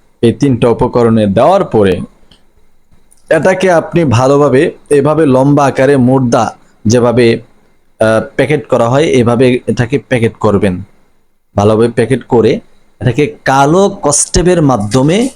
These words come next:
এটাকে আপনি আবৃত করে নেবেন। কালো কষ্টেপের মাধ্যমে এটাকে আবৃত করে এই জিনিসটাকে আপনি দাফন করতে হবে কবরস্থানে। কবরস্থানে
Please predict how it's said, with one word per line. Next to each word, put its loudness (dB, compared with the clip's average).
এটাকে -2
আপনি -2
আবৃত -2
করে 0
নেবেন। 0
কালো 0
কষ্টেপের 0
মাধ্যমে 0
এটাকে -2
আবৃত -2
করে 0
এই 4
জিনিসটাকে 0
আপনি -2
দাফন 0
করতে 0
হবে 2
কবরস্থানে। 0
কবরস্থানে 0